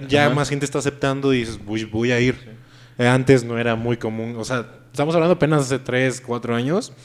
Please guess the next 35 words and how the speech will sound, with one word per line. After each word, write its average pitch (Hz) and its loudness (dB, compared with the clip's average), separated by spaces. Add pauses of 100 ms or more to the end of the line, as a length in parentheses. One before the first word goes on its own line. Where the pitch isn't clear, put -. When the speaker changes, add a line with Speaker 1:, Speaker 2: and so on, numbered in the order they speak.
(100)
Speaker 2:
Sí. 113 -6
Speaker 1:
que 110 -4
no 113 -6
era 127 -2
muy 135 0
común 117 -4
que 117 -4
todo 110 4
Speaker 2:
Sí, 110 8
Speaker 1:
el 110 0
Speaker 2:
y - -2
Speaker 1:
mundo 131 6
Speaker 2:
eso 160 4
Speaker 1:
fuera. 131 6
Speaker 2:
yo, 135 12
yo 135 10
lo 147 12
digo 160 10
porque 156 4
yo 120 6
hice 135 4
servicio 123 -2
becario 110 4
ahí 104 0
en 101 0
la 92 -2
parte 104 0
de, 92 -4
de 92 -12
donde 95 -4
está 92 2
la 101 8
de 98 6
los 92 4
psicólogos, 110 4